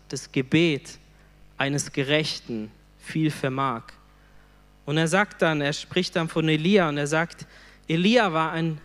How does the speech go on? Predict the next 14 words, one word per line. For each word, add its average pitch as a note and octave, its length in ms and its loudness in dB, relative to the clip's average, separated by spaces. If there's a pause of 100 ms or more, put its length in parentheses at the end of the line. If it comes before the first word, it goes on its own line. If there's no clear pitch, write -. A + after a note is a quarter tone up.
(140)
Mensch F#3 600 -2
wie F3+ 140 0
wir. E3+ 360 0 (460)
Elia G3+ 320 2
war F#3 140 0
ein F3+ 100 -2
Mensch G3 340 -2
wie F3+ 100 -2
du F#3+ 200 2
und F3+ 220 0
ich. - 420 -2 (640)
Und E3 160 6
er E3+ 140 6
betete D#3+ 800 6